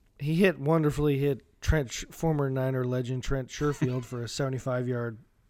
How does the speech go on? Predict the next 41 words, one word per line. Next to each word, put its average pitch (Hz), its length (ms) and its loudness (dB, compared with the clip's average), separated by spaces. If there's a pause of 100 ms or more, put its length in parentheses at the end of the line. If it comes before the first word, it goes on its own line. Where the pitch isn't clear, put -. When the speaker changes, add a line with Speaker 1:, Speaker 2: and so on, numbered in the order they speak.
(220)
Speaker 1:
touchdown 131 480 -4
on 123 100 -6
the 110 80 -10
first 135 320 -4
play. 123 220 -6
But 127 160 0
after 180 300 2
that, 113 380 -2 (380)
other 180 220 6
than 156 180 2
the 131 80 -2
Tyreek 143 440 2
Hill, 110 200 -4
which, 110 180 -12 (140)
by 151 180 4
the 123 80 0
way, 135 220 0
it 147 100 2
is, 117 260 0 (420)
it 220 140 8
is, 185 280 4 (240)
<laughs> - 260 -12
it 175 100 8
is 202 240 10
nerve-wracking 160 580 4
as 110 120 -6
hell 104 240 -8
watching 117 460 -4 (360)
Tyreek 143 340 4
Hill 139 200 2
play 143 220 4
your 131 160 2
team, 120 380 -2 (240)
as 160 240 2
we 208 160 4
found 208 240 4
out 208 100 12
in 208 40 4
the 185 80 6
Super 233 280 0
Bowl 165 320 6